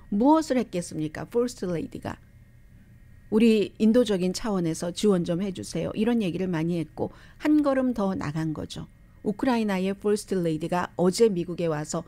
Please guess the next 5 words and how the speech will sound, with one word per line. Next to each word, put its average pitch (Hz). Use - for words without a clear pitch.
국무장관을 180
만났습니다. 151
"더 175
지원해 165
주십시오." -